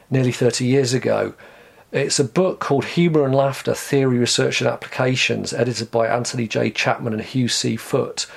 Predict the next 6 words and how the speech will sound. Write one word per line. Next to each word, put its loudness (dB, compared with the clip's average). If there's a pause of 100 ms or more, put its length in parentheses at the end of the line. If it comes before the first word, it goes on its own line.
(560)
And 2
it's 0
a 0
psychology 2
collection -2
of -4